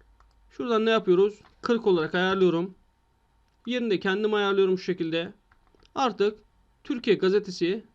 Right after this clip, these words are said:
şu boyutu yukarıya alalım. Şuradan siliyorum. Geliyorum konuma harekete.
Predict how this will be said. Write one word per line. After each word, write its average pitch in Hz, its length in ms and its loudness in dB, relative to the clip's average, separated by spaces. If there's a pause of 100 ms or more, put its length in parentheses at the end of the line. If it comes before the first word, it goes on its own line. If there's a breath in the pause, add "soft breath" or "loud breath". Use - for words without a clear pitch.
(720)
şu - 180 -10
boyutu 156 240 -2
yukarıya 185 320 -2
alalım. 185 340 2 (840)
Şuradan 190 360 -2
siliyorum. 208 560 2 (560)
Geliyorum 254 380 -2
konuma 185 340 0
harekete. 202 600 -2